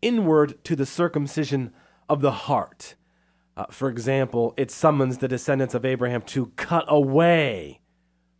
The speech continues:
the, the stubbornness of fallen human nature in order to follow the Lord's way blamelessly. We read this in, uh, Deuteronomy chapter ten, verse sixteen,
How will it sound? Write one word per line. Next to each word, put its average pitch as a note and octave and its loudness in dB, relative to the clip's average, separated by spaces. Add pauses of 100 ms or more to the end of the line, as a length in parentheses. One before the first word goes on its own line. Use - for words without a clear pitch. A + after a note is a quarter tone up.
(220)
the, A#2 0 (280)
the C3 0
stubbornness D#3 2
of C3+ 0
fallen D3 4
human C#3 0
nature C#3+ 0
in C3 0
order C3 0
to C3 -2
follow C#3 2
the B2 -6
Lord's B2+ 0 (380)
way C3+ 0
blamelessly. C3 -2
We A2 -2
read A#2 -4
this A#2+ -2
in, G#2+ -4 (460)
uh, G2+ 0
Deuteronomy B2 0
chapter B2 -4
ten, B2 -6
verse A#2 -4
sixteen, A2 -6